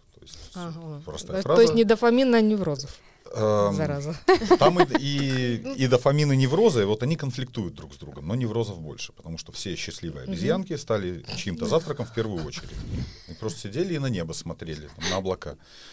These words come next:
Speaker 1: Выживали именно те, кто всматривались там в кусты, кого там убивают и так далее. Вот. И до двадцать первого века дожили обезьянки с неврозом. Наш мозг, он постоянно, ну, на стреме, если говорить
Speaker 2: Мгм.
Speaker 1: простыми словами. Почему люди вот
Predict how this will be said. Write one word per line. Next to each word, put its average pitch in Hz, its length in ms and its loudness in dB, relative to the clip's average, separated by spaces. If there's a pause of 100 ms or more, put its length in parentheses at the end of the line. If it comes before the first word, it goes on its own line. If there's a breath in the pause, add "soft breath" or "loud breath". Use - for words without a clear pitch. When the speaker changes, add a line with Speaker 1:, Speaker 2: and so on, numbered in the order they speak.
(180 loud breath)
Speaker 1:
Выживали 95 460 0
именно 85 280 -4
те, - 200 -4
кто 107 160 -8
всматривались 80 680 -6
там 71 140 -16
в - 80 -20
кусты, 156 360 -8
кого 92 220 -6
там 80 480 -10
убивают 117 720 0 (300)
и 64 440 -8
так 98 140 0
далее. 71 300 -6 (960 loud breath)
Вот. 90 260 -4 (160)
И 101 540 -2
до 98 100 0
двадцать 98 240 -2
первого 87 240 -2
века 71 240 -10
дожили 98 300 -6
обезьянки 82 460 -8
с - 100 -14
неврозом. 131 440 -6
Наш 90 200 -8
мозг, 156 280 -4
он 117 100 -4
постоянно, 117 760 -4
ну, 87 180 -10
на 110 120 -4
стреме, 76 400 -4
если - 180 -16
говорить 71 260 -16
Speaker 2:
Мгм. 180 120 -8
Speaker 1:
простыми 170 220 -8
словами. - 240 -18
Почему 107 240 -8
люди 90 180 -6
вот 85 160 -6